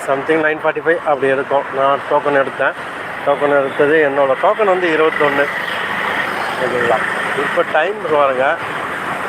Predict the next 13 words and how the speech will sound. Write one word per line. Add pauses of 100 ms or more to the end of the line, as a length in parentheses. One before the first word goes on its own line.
இப்போ
கிட்டத்தட்ட
லெவன்
தேர்ட்டி
ஆக
போகுது. (1300)
ஆ,
லெவன்
தேர்ட்டி
ஆகுது. (540)
ஆனா,
இப்போ
வரைக்குமே